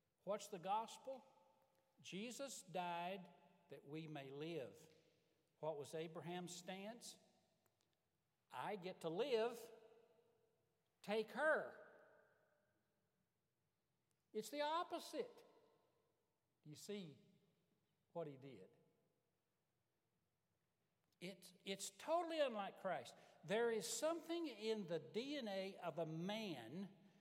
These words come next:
that says, "Take me, not her. I will step up." Uh, some years ago, I,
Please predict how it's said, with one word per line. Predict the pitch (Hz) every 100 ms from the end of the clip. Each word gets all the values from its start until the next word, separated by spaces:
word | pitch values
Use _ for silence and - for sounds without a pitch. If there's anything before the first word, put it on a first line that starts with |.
| - 165
that | 175 -
says, | - 240 196 190
"Take | - - 294 294 254
me, | 320 320 226 214
not | 214 214 165
her. | 208 170 - - - - -
I | 180 233 269
will | 254 233 202 - - - - - - - _ -
step | - - 277 277 - -
up." | 233 160 - - - - - _ - _ _ _ _ _ _ _ _ _ _ _ _ _ _ _ _ _ _ _ _ _ _ _ _ _ _ _ _ _ _ _ - - - _ _ -
Uh, | 139 123
some | 113 196 190
years | 160 165 -
ago, | 139
I, | 147